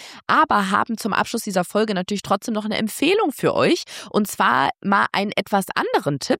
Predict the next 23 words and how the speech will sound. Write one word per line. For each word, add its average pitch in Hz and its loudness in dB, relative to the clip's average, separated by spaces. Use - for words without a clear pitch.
wenn 190 0
ihr 196 2
Lust 226 0
habt - -2
auf 185 0
Deep 190 0
Talk 233 0
mit 185 -2
Bild. 240 4
Und 208 0
ich 214 -4
finde, 277 2
das 254 2
klingt 349 0
ein 262 0
bisschen - -2
<laughs> - -14
zweideutig, 214 0
ist 339 0
es 311 -6
aber 214 4
überhaupt 185 0
nicht. 370 -2